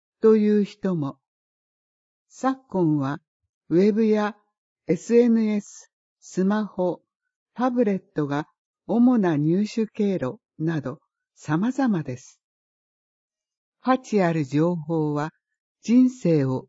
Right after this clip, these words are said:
豊かに。正確な情報は、価値があり、人生を豊かにしてくれます。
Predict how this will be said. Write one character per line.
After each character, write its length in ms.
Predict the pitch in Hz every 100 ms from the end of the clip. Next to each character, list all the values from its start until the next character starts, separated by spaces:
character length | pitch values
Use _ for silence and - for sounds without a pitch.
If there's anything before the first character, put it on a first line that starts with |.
| _
豊 400 | 156 208 202 180
か 160 | 131 135
に。 200 | 104 - _ _ _ _ _ _ _ _ _ _ _ -
正 320 | - 240 254
確 340 | 247 247 240 226
な 220 | 226 208
情 260 | 214 214
報 380 | 208 208 202 196
は、 200 | 180 190 _ _ _ _ _
価 180 | 254 262
値 200 | - 180
が 240 | 151 143
あ 80 | 151
り、 200 | 127 131 _ _ _ _ _ _
人 300 | 156 262 285
生 240 | - 208
を 200 | 170 143
豊 300 | 151 175 254
か 160 | 240 180
に 120 | 135
し 120 | 131
て 140 | - 143
く 120 | -
れ 160 | 131 131
ま 160 | 123
す。 220 | - -